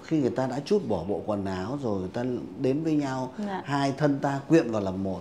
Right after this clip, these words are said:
Speaker 1: thì không phải nơi để đánh giá đạo đức,
Speaker 2: Dạ.
Speaker 1: đánh giá, phán xét về tư cách của một con người.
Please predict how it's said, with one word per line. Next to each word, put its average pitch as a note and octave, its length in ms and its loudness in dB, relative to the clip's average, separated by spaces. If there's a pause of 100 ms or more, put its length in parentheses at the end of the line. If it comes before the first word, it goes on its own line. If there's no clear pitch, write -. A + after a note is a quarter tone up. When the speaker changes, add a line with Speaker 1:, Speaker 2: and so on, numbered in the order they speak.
(300)
Speaker 1:
thì G#2 80 -4
không D#3 320 0
phải G#2+ 140 0
nơi B2+ 300 2
để F#2 300 -4
đánh C#3+ 280 2
giá B2+ 280 0
đạo A#2 280 -2
đức, - 260 4 (240)
Speaker 2:
Dạ. F#3 100 -2
Speaker 1:
đánh D3 200 4
giá, A#2+ 460 2 (300)
phán C#3+ 260 4
xét F#3 360 0
về G#2+ 220 0 (120)
tư F3+ 280 6
cách G#3 180 2 (200)
của G2 60 -4
một F#2 220 -2
con A#2 160 -2
người. F#2+ 200 -4